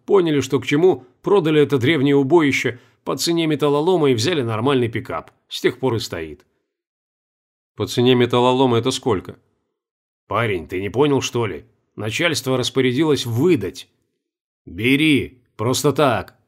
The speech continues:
даром, бесплатно, ноль. Гратуи,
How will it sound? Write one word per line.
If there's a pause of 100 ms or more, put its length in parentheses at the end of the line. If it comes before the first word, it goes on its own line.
даром, (340)
бесплатно,
ноль. (560)
Гратуи,